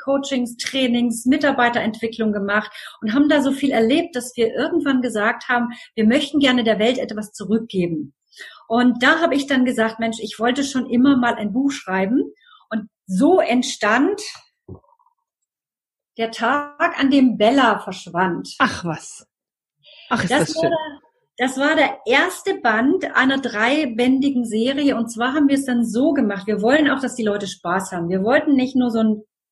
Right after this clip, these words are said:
Speaker 1: Entschuldigung, so ein klugscheißerisches Mach so und die Welt ist fein Buch
Speaker 2: Mhm.
Speaker 1: veröffentlichen, sondern wir haben uns in jedem einzelnen Band haben wir uns eine Hauptfigur gesucht. Und die Geschichte spielt hier in Hamburg.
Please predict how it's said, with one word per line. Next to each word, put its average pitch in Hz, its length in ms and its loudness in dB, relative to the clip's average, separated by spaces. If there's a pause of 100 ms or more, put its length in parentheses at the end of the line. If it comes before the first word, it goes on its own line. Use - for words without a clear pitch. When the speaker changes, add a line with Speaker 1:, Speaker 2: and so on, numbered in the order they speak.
(120)
Speaker 1:
Entschuldigung, 254 420 0
so 214 100 -4
ein 208 120 -6
klugscheißerisches 233 920 0
Mach 202 240 -4
so 262 100 -2
und 262 180 0
die 220 120 -4
Welt 196 180 0
ist - 160 -12
fein 294 320 2
Buch 294 240 -2
Speaker 2:
Mhm. 226 180 4
Speaker 1:
veröffentlichen, 254 840 -2 (340)
sondern 285 420 4
wir 247 160 2
haben 269 280 2
uns 254 280 0
in 226 100 0
jedem 277 400 2
einzelnen 262 840 4
Band 233 400 0
haben 240 180 -2
wir 226 120 0
uns 220 140 -4
eine 196 220 -6
Hauptfigur 254 600 -4
gesucht. 285 400 0 (420)
Und 240 380 0
die 220 240 -6
Geschichte 359 360 -2
spielt 285 300 0
hier 262 160 0
in 208 100 -2
Hamburg. 262 440 0